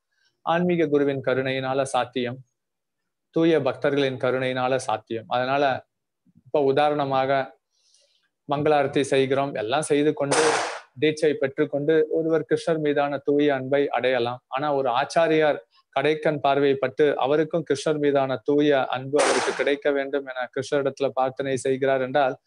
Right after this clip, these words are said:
கிருபா சித்தியின் மூலமாக அதுவும் வந்து சாத்தியம். அதனால கிருபா சித்தி இந்த பூரண நிலையை அடைவதற்கு பிரார்த்தனை செய்யலாம்.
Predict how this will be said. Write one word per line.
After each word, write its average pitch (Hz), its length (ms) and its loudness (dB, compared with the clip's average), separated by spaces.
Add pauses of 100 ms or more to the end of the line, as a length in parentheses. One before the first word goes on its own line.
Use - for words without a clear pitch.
(260)
கிருபா 156 260 2
சித்தியின் 143 540 -2
மூலமாக 139 760 0 (360)
அதுவும் 175 380 0
வந்து 156 240 0
சாத்தியம். 123 540 -2 (560)
அதனால 156 300 0
கிருபா 180 360 2
சித்தி 165 680 0
இந்த 131 580 -4
பூரண 151 360 0
நிலையை 139 400 2
அடைவதற்கு 143 760 0
பிரார்த்தனை 131 480 -2
செய்யலாம். 127 540 -4